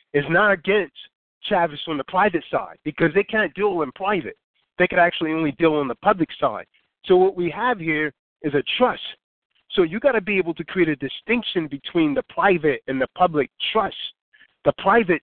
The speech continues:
trust being the living soul, I man. But the public trust is actually operating on the, um, public side,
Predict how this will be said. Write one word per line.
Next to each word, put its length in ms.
trust 240
being 240
the 60
living 360
soul, 400
I 200
man. 440
But 160
the 80
public 340
trust 260
is 140
actually 340
operating 680
on 340
the, 80
um, 280
public 280
side, 380